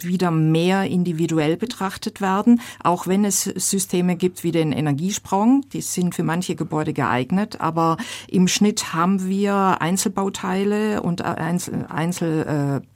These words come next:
Bauten, die dann auch individuell zu betrachten sind, ebenfalls von der Förderung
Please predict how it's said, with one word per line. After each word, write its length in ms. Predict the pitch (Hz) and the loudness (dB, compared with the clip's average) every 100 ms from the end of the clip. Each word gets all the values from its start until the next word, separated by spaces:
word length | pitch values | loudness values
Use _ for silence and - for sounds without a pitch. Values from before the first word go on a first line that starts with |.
| _ | _
Bauten, 640 | 175 196 214 - 208 262 320 - - | 0 2 -2 -2 2 2 2 -10 -6
die 100 | 185 | -2
dann 200 | 175 180 | 0 0
auch 380 | - 165 160 - | 2 0 -2 -6
individuell 1000 | - 185 180 156 160 156 143 160 160 147 | 2 2 4 0 0 0 2 2 2 0
zu 180 | - 147 | -2 -4
betrachten 560 | - - 98 - 196 | -8 -6 -6 -4 -4
sind, 300 | 185 190 190 - - - | -2 -2 -4 -6 -14 -2
ebenfalls 500 | - 208 226 208 190 | 2 4 4 2 -2
von 160 | - 170 | -2 -2
der 80 | |
Förderung 680 | 147 143 143 170 185 220 269 | -2 -2 0 0 2 2 2